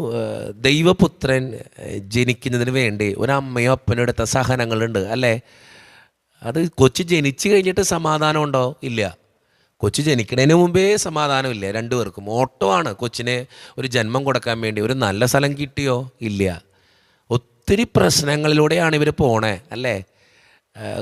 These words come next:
കുഞ്ഞ് ജനിക്കാൻ പോകുന്നത് തൊട്ട്, അവർ ജീവിക്കുന്നത് തൊട്ട്, കുഞ്ഞിന് ജന്മം നൽകുന്നത്, കുഞ്ഞ് ജനിച്ചു കഴിഞ്ഞാൽ നിങ്ങൾ ഓർത്ത് നോക്കി, ഈ ഔസപിതാവും മാതാവും, ആ, സഹിച്ച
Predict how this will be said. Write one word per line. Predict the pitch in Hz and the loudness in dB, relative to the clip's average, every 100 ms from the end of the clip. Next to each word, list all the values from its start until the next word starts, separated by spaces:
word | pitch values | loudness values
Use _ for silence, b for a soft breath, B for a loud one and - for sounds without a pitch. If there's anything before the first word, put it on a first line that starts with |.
| - | -2
കുഞ്ഞ് | 127 123 139 | -2 0 2
ജനിക്കാൻ | 135 120 - 139 156 | 2 2 2 0 2
പോകുന്നത് | 143 139 139 143 - | 2 2 2 -2 2
തൊട്ട്, | 131 - - 131 127 147 175 b b b b _ - | 2 2 -4 -2 -2 -6 -12 b b b b _ -6
അവർ | 110 117 131 117 | 0 0 0 0
ജീവിക്കുന്നത് | 113 120 131 - 147 160 | 2 2 0 -2 -4 0
തൊട്ട്, | 139 120 131 139 170 - | -2 -2 -6 -6 -8 -6
കുഞ്ഞിന് | 120 135 139 117 | -4 -2 -2 0
ജന്മം | 101 117 147 147 | -2 -2 -2 0
നൽകുന്നത്, | 139 123 123 120 135 - | -2 -2 -2 -2 -4 -2
കുഞ്ഞ് | 120 120 127 | -2 -2 0
ജനിച്ചു | 113 104 104 165 160 | 0 0 0 -2 0
കഴിഞ്ഞാൽ | 143 131 123 123 180 _ b b b b | 0 0 -2 -2 -8 _ b b b b
നിങ്ങൾ | 131 160 202 | 0 4 4
ഓർത്ത് | 165 - 190 | 4 2 2
നോക്കി, | 180 143 | 2 2
ഈ | 139 143 | 0 2
ഔസപിതാവും | 131 - 143 160 156 156 160 180 175 | 0 -2 -2 -2 2 2 2 2 2
മാതാവും, | 147 131 131 139 147 165 180 - - 110 | 2 2 2 2 2 -2 -4 -12 -14 -8
ആ, | 113 110 110 - - - | -6 -6 -8 -10 -4 -2
സഹിച്ച | 107 151 - | 0 -2 -2